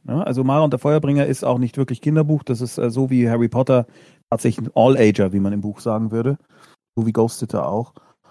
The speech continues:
Und, ähm, ich habe das geschrieben und habe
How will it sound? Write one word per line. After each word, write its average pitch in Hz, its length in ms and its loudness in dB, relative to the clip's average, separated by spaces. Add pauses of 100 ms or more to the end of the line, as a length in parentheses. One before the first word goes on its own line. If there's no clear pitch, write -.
(320)
Und, 151 360 0
ähm, 160 280 0
ich 160 160 -2
habe 165 140 2
das 151 160 -2
geschrieben 196 440 -2
und 143 180 0
habe 139 140 0